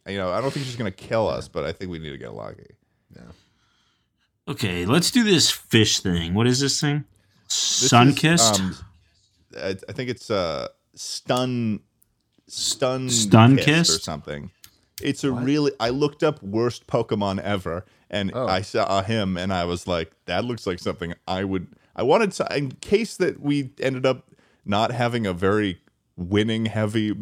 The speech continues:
Speaker 1: thing, I wanted a win for us. This thing will die. This is the,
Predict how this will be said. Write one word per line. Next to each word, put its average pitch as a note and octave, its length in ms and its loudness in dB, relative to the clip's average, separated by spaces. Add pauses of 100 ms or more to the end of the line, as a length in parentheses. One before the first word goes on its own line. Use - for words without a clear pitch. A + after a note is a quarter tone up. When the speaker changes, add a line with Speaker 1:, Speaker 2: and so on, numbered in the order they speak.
(200)
Speaker 1:
thing, A2+ 380 -2
I A2 100 2
wanted A#2 340 0
a G2+ 60 2
win F2 320 -2
for D2+ 180 -4
us. - 280 -10 (400)
This C3+ 240 4
thing D3 260 0
will A2+ 80 2
die. F#2 540 2 (300)
This A2 220 0
is G#2 280 0
the, G#2 260 -4